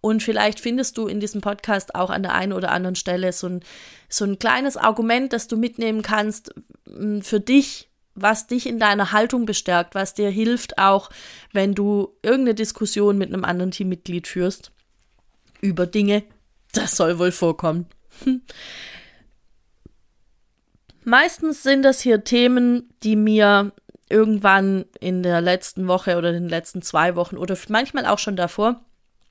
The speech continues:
über den Weg gelaufen sind. Dann mache ich mir so ein, so eine kleine Notiz in ein rotes Notizbuch und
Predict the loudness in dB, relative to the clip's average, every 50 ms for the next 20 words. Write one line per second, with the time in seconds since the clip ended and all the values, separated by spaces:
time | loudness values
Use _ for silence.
0 | _ _ _ -6 -4 -2 -2 0 0 0 2 2 2 2 4 6 6 4 4 2
1 | -4 -4 -2 -2 0 0 -2 -2 -4 -8 -10 -8 -8 -6 -6 -6 -6 -8 -10 -14
2 | -20 -18 -18 -20 -20 -20 -14 -6 -2 0 0 0 2 2 2 2 4 2 2 2
3 | 2 2 2 0 0 0 0 2 2 4 2 2 2 0 0 0 0 -2 -2 -4
4 | -4 -2 -2 -2 -2 -4 -10 -8 -4 0 0 0 -2 -4 -12 -18 -20 -20 _ _
5 | -20 -20 -20 -20 -20 -20 -20 -20 -20 _ _ _ _ _ _ _ _ _ _ _
6 | -6 0 2 4 6 6 6 4 2 0 -2 -6 -12 -12